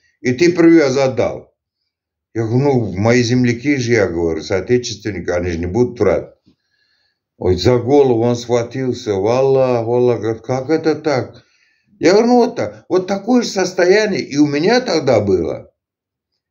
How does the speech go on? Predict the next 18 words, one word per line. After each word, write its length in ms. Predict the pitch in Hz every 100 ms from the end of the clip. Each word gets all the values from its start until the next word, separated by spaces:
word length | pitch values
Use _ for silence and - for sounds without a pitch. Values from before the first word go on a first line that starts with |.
| _ _ 87 87
И 100 | 120
сейчас 440 | 117 147 170 208 -
тоже, 320 | 156 113 92
ну, 80 | 120
сейчас-то, 440 | - 165 165 160
конечно, 520 | - 139 143 123 110
не 320 | 104 113 113 110
двадцать 400 | 107 160 202 -
тысяч 200 | 131 101
долларов, 300 | 98 85 95
но 280 | 110 - - _ _
полторы 400 | 123 123 147 147
тысячи 240 | 185 175
долларов 320 | 190 185 160
обули 360 | 143 143 180 170
на 120 | 135
маленьком 540 | 131 139 143 127 131 101
этом. 420 | 76 - - -